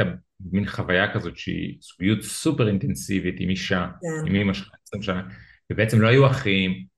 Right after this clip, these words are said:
Speaker 1: לא היה אבא, זאת אומרת, אז האנרגיה לא התפזרה בין, באופן שווה, אלא כזה, זה רק אני והיא,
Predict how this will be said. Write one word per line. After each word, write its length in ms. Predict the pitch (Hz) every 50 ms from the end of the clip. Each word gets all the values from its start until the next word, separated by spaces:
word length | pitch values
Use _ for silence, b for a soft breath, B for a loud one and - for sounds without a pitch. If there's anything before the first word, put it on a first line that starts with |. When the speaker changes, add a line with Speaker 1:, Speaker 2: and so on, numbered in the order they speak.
| _
Speaker 1:
לא 100 | - 92
היה 300 | 101 110 113 110 104 98
אבא, 180 | 95 87 90 -
זאת 80 | - -
אומרת, 200 | 85 - - -
אז 100 | - 87
האנרגיה 500 | 87 90 92 107 127 143 143 143 135 120
לא 120 | 113 117
התפזרה 800 | 117 123 - - 110 98 - 87 98 101 117 139 160 156 143 107 95
בין, 220 | 107 107 107 107 110
באופן 440 | 104 104 101 98 101 - 113 110
שווה, 340 | 104 - - 101 92 127 139 117 - 120 - _ -
אלא 140 | 92 95 95 92 -
כזה, 140 | 98 92
זה 160 | 87 87 92 101
רק 100 | 104 110
אני 180 | 107 107 104
והיא, 340 | - 101 95 87 85 92 -